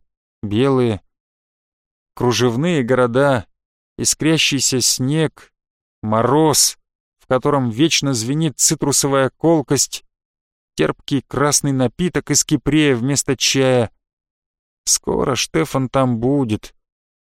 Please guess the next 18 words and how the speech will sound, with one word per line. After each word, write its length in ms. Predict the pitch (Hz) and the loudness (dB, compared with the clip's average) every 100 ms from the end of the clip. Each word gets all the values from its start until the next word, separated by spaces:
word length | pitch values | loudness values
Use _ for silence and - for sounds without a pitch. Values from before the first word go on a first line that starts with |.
| _ | _
И 80 | 135 | -6
пускай 400 | 135 123 196 - | -2 0 2 0
в 100 | 110 | 2
Гордарике 600 | 131 120 160 180 - 135 | 0 2 2 2 2 -2
холоднее, 600 | - 135 131 120 175 147 | 2 2 2 0 0 0
чем 280 | - 156 123 | 0 -2 -2
в 60 | |
Марлисе, 640 | 117 135 127 143 180 - - | 0 0 0 0 0 -2 -2
там 360 | - 139 127 | 0 0 0
нет 220 | 151 180 151 | 0 0 0
революций, 800 | 143 127 139 190 - - 101 - _ _ _ _ _ - | 0 2 2 0 0 0 -2 -8 _ _ _ _ _ -2
горящих 600 | 120 147 165 - 131 104 | 2 4 2 2 -2 -2
дирижаблей 880 | 120 143 135 113 175 143 127 110 - _ _ _ _ - | 0 2 2 2 2 2 0 0 -4 _ _ _ _ -2
и 80 | |
мало 260 | 120 156 151 | 2 2 2
выходов 500 | 127 151 135 123 - | 2 0 -2 -4 -6
к 120 | - | -4
морю. 480 | 127 147 156 135 101 | -2 2 2 2 0